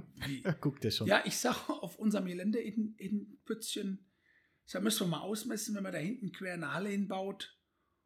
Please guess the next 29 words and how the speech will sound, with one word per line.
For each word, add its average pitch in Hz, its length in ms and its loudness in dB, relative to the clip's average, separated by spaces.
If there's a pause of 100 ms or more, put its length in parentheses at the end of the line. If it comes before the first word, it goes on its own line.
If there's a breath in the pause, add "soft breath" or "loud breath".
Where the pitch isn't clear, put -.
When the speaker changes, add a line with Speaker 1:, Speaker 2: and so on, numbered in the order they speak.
(320)
Speaker 2:
Und 165 420 -2
ja, - 220 -4 (880)
gesagt, 151 400 -6
getan, 170 480 -4
ne? 147 200 -4
Das - 240 -10
war, 170 480 -4
das - 180 -8
war - 220 -6
Anfang 175 340 4
März - 480 0
zweitausendsechzehn. 151 1500 -4 (380 soft breath)
Ja, 127 200 0
dann 170 180 0
haben 202 100 4
wir 196 60 6
dann 160 160 4
ausgemessen, 233 720 6
also 190 260 -2
maximal 196 800 -2
zweiundsechzig 165 840 -2
Meter 151 260 2
geht 127 180 -4
hin, 247 420 4
dreißig 175 480 -2
Meter 156 320 -2
in 135 100 -8
der - 180 -10
Tiefe. 254 560 2